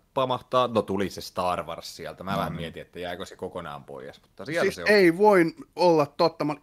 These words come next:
Speaker 3: ihan varma, että tää on niinku kolmen kärjessä. Me siis kaikki antaa tälle pisteen, mutta oliks mä siis ainoa?
Speaker 2: Se oli
Speaker 3: Siis
Speaker 2: ainoa.
Speaker 3: come on.
Speaker 1: Tosi
Speaker 2: Mut
Speaker 1: mut
Speaker 2: on-,
Speaker 1: hyvä,
Speaker 2: onneksi
Speaker 1: tuli
Speaker 2: olit,
Speaker 1: tää
Speaker 2: sanotaan näin.
Speaker 1: Joo,
Speaker 3: Nyt
Speaker 1: koska
Speaker 3: tää
Speaker 1: kyllä
Speaker 3: ihan
Speaker 1: mä vähän mietin tätä,
Speaker 3: täydellinen
Speaker 1: että jos ei
Speaker 3: niinku,
Speaker 1: tää täältä tuu.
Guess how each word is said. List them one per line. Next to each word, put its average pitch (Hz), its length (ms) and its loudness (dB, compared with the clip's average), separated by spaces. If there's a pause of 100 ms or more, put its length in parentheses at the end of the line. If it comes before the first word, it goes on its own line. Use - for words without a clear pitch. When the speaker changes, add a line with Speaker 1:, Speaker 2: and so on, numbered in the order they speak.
Speaker 3:
ihan 180 240 -4
varma, 127 280 2
että 107 100 -8
tää 117 80 -2
on 113 60 -2
niinku 113 160 -8
kolmen 117 460 0
kärjessä. 95 600 -8 (340)
Me 113 240 -4
siis 117 240 -4
kaikki 131 360 2
antaa 85 280 -10
tälle 80 220 -12 (100)
pisteen, - 420 -16
mutta 107 180 -12
oliks 175 180 -6
mä 170 100 -6
siis 160 220 -8
ainoa? 85 440 -6 (300)
Speaker 2:
Se - 80 -6
oli 107 220 -2
Speaker 3:
Siis 107 140 -6
Speaker 2:
ainoa. 90 120 -4
Speaker 3:
come 170 220 2
on. 104 280 0 (1040)
Speaker 1:
Tosi 143 260 -2
Speaker 2:
Mut 120 40 -6 (100)
Speaker 1:
mut - 60 -
Speaker 2:
on-, - 60 10
Speaker 1:
hyvä, 143 120 8
Speaker 2:
onneksi 165 340 10
Speaker 1:
tuli 170 120 12
Speaker 2:
olit, 123 160 10
Speaker 1:
tää - 60 6
Speaker 2:
sanotaan 117 460 8
näin. 107 120 6 (640)
Speaker 1:
Joo, 104 200 2
Speaker 3:
Nyt 107 100 2
Speaker 1:
koska - 200 -6
Speaker 3:
tää - 80 -6
Speaker 1:
kyllä 113 140 4
Speaker 3:
ihan 120 160 6
Speaker 1:
mä 104 60 6
vähän 98 200 6
mietin - 180 4
tätä, 131 60 6
Speaker 3:
täydellinen 123 300 2
Speaker 1:
että 107 120 -2
jos 107 140 -2
ei 104 60 2
Speaker 3:
niinku, 101 140 -2
Speaker 1:
tää 101 160 2
täältä 85 320 -6
tuu. 87 240 -10